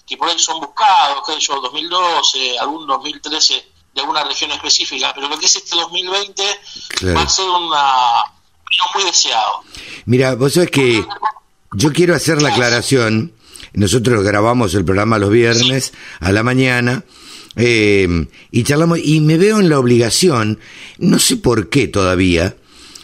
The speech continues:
Speaker 2: pero vos sabés que yo no,
Speaker 1: Sí.
Speaker 2: no, no hago notas, eh, o no hago entrevistas, como se dice, sino que trato de charlar con gente conocida y amiga. Eh, pero me veo en la obligación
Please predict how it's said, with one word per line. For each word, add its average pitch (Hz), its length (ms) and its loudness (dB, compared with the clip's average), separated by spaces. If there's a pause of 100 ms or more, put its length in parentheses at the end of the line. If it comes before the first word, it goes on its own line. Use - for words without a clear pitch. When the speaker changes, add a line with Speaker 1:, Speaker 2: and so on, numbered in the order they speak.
(140)
Speaker 2:
pero 117 480 2
vos 120 220 0
sabés 143 180 0
que 127 140 0
yo 131 160 4
no, 123 260 0
Speaker 1:
Sí. 120 60 -2
Speaker 2:
no, 127 240 -2
no 131 120 4
hago 139 240 2
notas, 127 600 -2 (340)
eh, 107 340 2
o 107 120 2
no 120 120 2
hago 131 160 4
entrevistas, 110 760 0
como 113 200 2
se 92 140 2
dice, 113 340 2
sino 117 300 2
que 117 280 2 (260)
trato 117 360 0
de 95 140 2
charlar 107 600 0
con 92 240 -2
gente 98 360 -2
conocida 95 520 2
y 92 120 4
amiga. 95 420 2 (600)
Eh, 110 460 2 (300)
pero 151 180 2
me 170 120 4
veo 220 200 4
en 208 60 4
la 175 100 4
obligación 143 640 2